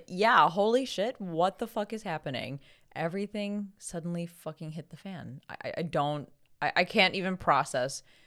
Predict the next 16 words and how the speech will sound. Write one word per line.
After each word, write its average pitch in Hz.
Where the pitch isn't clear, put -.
what 147
happened 135
in 127
the 131
season 127
finale. 123
It's, -
it's -
phenomenal 127
and 131
crazy 127
all 113
at -
the -
same -
time. 139